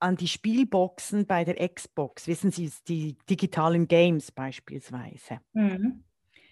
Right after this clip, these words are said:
Speaker 1: Ich finde, die sind sehr geschlossen designt, weil die können eigentlich nur im Zusammenhang mit der Xbox benutzt werden.
Speaker 2: Ja.
Speaker 1: Äh, ähm, und ich finde auch, äh, Sonnenbrillen beispielsweise sind nicht umnutzbar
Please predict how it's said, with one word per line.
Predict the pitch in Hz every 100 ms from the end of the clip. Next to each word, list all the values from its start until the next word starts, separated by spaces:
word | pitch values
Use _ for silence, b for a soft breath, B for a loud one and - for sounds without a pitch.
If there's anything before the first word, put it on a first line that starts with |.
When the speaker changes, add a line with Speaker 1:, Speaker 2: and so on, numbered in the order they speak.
| b
Speaker 1:
Ich | - 214 -
finde, | 214 208 196
die | - 196
sind | - 202 -
sehr | 208 208
geschlossen | 208 190 208 214 240 - 233
designt, | 190 185 180 143 139 143
weil | 156 151
die | 190
können | - 202 190 -
eigentlich | 165 196 185 -
nur | 180 202
im | - 190 -
Zusammenhang | - 185 180 190 202 196
mit | 196
der | 214 202
Xbox | 196 - - 135 - - - -
benutzt | 151 143 - - -
werden. | 135 139 - 143 135 B B B
Speaker 2:
Ja. | B 165 B _ _ _
Speaker 1:
Äh, | - 185 165 62 - - 180 -
ähm, | 165 190 185 - _
und | 190 214 190
ich | -
finde | 220 214 214 196 - - - -
auch, | 190 190 -
äh, | - 185
Sonnenbrillen | - 196 233 233 208 190 170 147 151 156 156
beispielsweise | 147 165 160 180 - 170 160
sind | 170 185 -
nicht | 196 220 - -
umnutzbar | - 202 214 196 196 - - 170 160 165 180